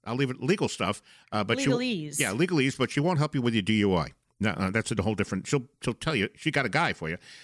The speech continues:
Speaker 1: But anyway, let's get back into the show here. <laughs> Now, questions. I know I'm being silly. All right, let's get to Arthur and Chandler. "I'm planning to retire at sixty-two. I have two hundred fifty thousand in savings. I have a paid-off rental house with fourteen hundred a month rent income. My house that I live in is paid for,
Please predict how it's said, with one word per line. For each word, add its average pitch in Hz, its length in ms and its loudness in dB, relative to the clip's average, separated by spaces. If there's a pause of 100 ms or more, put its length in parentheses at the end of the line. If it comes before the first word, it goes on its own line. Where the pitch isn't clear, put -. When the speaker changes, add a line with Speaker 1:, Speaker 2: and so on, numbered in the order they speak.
(100)
Speaker 1:
But 180 100 -2
anyway, 104 380 4
let's 135 220 -2
get 123 180 0
back 101 220 -2
into 90 160 -2
the 82 80 -8
show 95 240 -2
here. 107 100 -4
<laughs> 82 60 -2
Now, 170 80 2
questions. - 640 -6 (260)
I 107 140 0
know 90 100 2
I'm 85 100 0
being 90 180 -2
silly. 78 320 -8 (200)
All 196 60 4
right, 190 100 4
let's 202 140 0
get 208 180 0
to 170 80 2
Arthur 170 340 2
and 147 120 4
Chandler. 175 480 2
"I'm 120 140 0
planning 202 280 2
to 180 40 2
retire 143 280 2
at 117 100 0
sixty-two. 131 640 2 (320)
I 120 120 -2
have 113 280 -2
two 240 220 4
hundred 135 360 2
fifty 131 280 0
thousand 113 440 0
in 92 140 2
savings. 143 560 0
I - 80 -4
have 95 200 -2
a 85 40 -6
paid-off 147 500 2
rental 117 500 2
house 92 340 0
with 78 100 -6
fourteen 135 520 0
hundred 92 260 0
a - 20 -2
month 104 240 2 (260)
rent 107 340 0
income. 127 440 2
My 104 160 2
house 120 260 0
that 107 100 0
I 98 60 4
live 120 200 4
in 123 80 2
is 90 120 2
paid 92 380 -2
for, 147 320 0